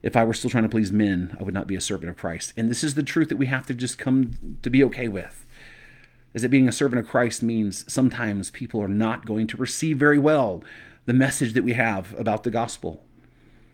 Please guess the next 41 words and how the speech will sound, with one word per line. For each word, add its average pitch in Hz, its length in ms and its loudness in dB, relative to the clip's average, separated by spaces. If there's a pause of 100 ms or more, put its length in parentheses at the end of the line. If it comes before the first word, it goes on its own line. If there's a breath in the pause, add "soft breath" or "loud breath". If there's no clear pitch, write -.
(1400 soft breath)
But 120 140 2
our 117 100 4
allegiance 127 420 2
to, 107 240 -6 (140)
to 117 60 -6
him 110 500 2
and 107 100 -6
him 117 120 2
alone, 113 280 2
and 151 160 2
also 190 460 2
the 90 100 -6
fact - 460 -10 (1160 soft breath)
that 117 80 -6
because 160 200 2
there 180 140 6
is 160 80 4
one 151 180 4
true 147 200 2
gospel, 127 600 -4 (360)
life 143 280 -6
and 135 100 4
death 117 160 0
hangs 131 340 2
in 117 80 4
the 107 60 0
balance 104 360 -4
for - 180 -12
us - 300 -12 (1200 soft breath)
and 120 120 2
for 123 100 2
those 110 220 2
that 113 80 -4
we 104 100 -2
preach 139 320 -2
it 104 80 -6
to 92 320 -6
and - 80 -12
proclaim 120 400 -2
it 90 80 -4
to. - 300 -18